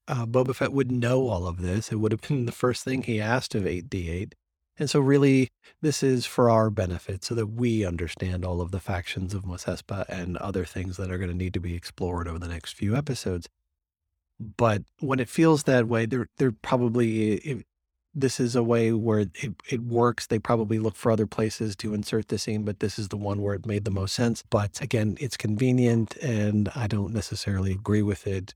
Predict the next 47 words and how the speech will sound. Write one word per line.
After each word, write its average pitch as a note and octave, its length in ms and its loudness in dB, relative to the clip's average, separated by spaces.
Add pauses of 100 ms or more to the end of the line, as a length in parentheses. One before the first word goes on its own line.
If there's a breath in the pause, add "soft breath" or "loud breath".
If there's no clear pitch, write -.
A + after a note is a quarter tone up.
(160)
There G#2 100 -4
probably G2+ 640 0
was G2 240 0
a G2+ 40 -4
way F#2 160 -4
to F2+ 100 -2
get G#2 200 -4
some G2+ 180 -2
of F#2+ 60 0
this F#2+ 220 -6
out F#2 260 -8
earlier, B2 480 4
but, G#2 500 -4
uh, F#2 200 -2 (520)
you G#2 80 -10
know, F2+ 140 -8
it E2+ 140 -8
showed G2 200 -2
up F#2+ 140 -4
here, F#2 360 2
and F2 300 -2
I G2 60 -8
guess F#2 220 -4
we'll F#2+ 80 -2
just F#2+ 160 -4
have B2 120 -2
to - 60 -4
live E3 180 -4
with C#3+ 140 -2
it. - 140 -6 (120)
But C#3 140 0
connected F3+ 440 2
to B2 100 2
that, F2+ 340 0 (240)
this, - 420 -2 (200)
it C#3 180 -4
raises D3 520 0
this A#2 200 0
immediate C3 560 2
question, A2+ 480 2
like, G#2+ 160 0
they B2+ 120 2
wanna E3 240 2
brush A2 380 2
right G#2+ 220 2
past - 380 -4
this, F#2+ 240 -4